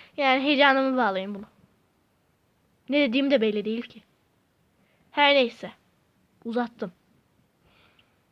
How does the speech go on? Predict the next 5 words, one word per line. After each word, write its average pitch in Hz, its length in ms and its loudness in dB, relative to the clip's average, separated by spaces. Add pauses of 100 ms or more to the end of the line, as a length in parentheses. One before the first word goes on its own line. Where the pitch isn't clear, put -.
(600)
Lütfen 311 500 2 (1000)
Aslı'nın 294 520 0
Golden 320 420 6
Pop 339 340 -2
gelsin. 240 540 0